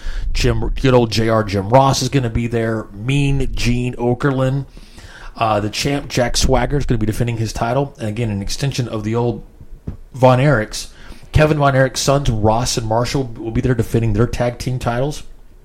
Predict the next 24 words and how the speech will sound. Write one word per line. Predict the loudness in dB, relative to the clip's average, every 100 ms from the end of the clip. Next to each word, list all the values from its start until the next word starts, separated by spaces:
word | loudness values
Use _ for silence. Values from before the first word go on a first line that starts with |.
| -12 -10 -10 -12 -14 -16 -10 0
Emma | 2 4 2
from | -2
W | 0 2
W | 4 2 0
E, | 0
who | 0 2
is | 0 -2
actually, | -2 -4 -2 -2
her |
name | -2
was | -4
actually | -6 -8 -6
Tennille | -2 -2 0
Dashwood, | -2 -4 -4 -2 -4 -6 -18 -18 -18 -4
uh, | 0 0 -2 -6
is | -8 -4
gonna | -2 -2
be | -2
there. | 0 0
Madison | 0 0 0 -2 -4 -4
Rayne, | -2 -2 0 0 -2 -6 -14 -16 -14 -6
uh, | -6 -6 -10
just | -6 -4 -4
a | -6